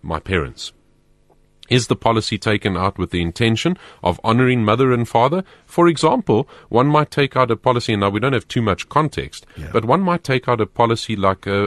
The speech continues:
Speaker 1: a funeral policy with the intention of dignifying the dead, the dead body of mom or dad. You
Speaker 2: Yeah.
Speaker 1: know, there might be this real good heart intention that goes, "I want to make sure that, that,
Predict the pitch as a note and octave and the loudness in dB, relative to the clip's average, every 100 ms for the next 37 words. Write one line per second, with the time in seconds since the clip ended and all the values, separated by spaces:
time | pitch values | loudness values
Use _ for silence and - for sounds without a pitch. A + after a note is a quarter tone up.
0 | - A#2 - G3+ F3 A2 - D2 C#2+ - | -2 -6 0 2 4 2 0 -2 -4 -10
1 | - - - _ _ _ A2 A2+ C3+ A#2+ | -12 -18 -20 _ _ _ -2 2 2 0
2 | - F3+ F3+ G2 E2+ D#2 D2 B2 D3 - | 0 -2 0 -2 -2 -2 -2 0 0 0
3 | B2+ A#2+ A2+ G2 E2 G2+ A2+ G2+ _ _ | 2 2 0 -2 -2 0 0 -4 _ _
4 | _ G2+ F2+ G#2+ G2 F2 A#2 D2 - F2 | _ -2 0 0 2 0 0 -2 -6 -2
5 | F2 D#2+ - _ _ - F2+ G2+ G#2 F#2+ | -2 -2 -10 _ _ -2 2 2 2 2
6 | F#2 B1 - - - - D#2+ E2+ G2+ - | 0 -2 -10 -20 -20 -12 -6 -4 -4 -8
7 | _ G#2+ G#2+ B2+ C#3+ C3+ B2 A#2 G2 F2 | _ 0 2 2 -2 -4 -2 -4 -6 -2
8 | A#2+ A#2 G2+ G#2 - E2+ F#2+ G2+ F2 B2+ | 0 0 0 -2 -2 -2 -2 -4 -4 -2
9 | E3 - E2 E2+ - F#2 F2+ - - _ | -2 -4 -6 -6 -2 -2 -2 -4 -16 _
10 | - A#2+ D3 C#3 - G2+ E2+ G2 - C3+ | -4 -2 0 -2 -4 -4 -2 -2 -2 -2
11 | G#2+ D2+ E2+ - F2+ | -2 -2 -4 -4 -8